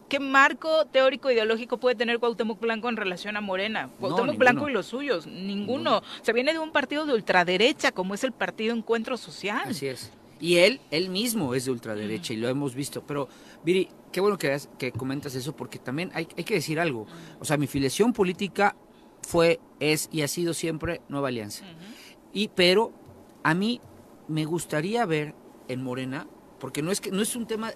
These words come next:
Speaker 2: de verdad, es que también lo, el tema de los partidos, como que
Speaker 1: Ujú.
Speaker 2: hay que dejarlo tantito a un lado.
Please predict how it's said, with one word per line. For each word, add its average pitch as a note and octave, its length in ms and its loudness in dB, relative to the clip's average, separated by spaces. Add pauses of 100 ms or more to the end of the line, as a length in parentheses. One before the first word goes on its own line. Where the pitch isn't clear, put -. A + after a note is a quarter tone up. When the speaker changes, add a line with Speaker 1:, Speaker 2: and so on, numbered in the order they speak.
(140)
Speaker 2:
de E3 100 -4
verdad, F#3 160 -4
es G3 160 -8
que G#3+ 80 -12
también G3 300 -4
lo, G3+ 80 0
el F3 120 -4
tema G3 200 -4
de F#3 60 -4
los E3 100 -8
partidos, E3 420 -8
como D3 160 -10
que - 160 -8
Speaker 1:
Ujú. F3+ 80 -12 (300)
Speaker 2:
hay G3 140 2
que A3 340 -2 (240)
dejarlo G3+ 400 0
tantito F3+ 420 -2
a - 40 0
un E3 80 -4
lado. C#3+ 220 -8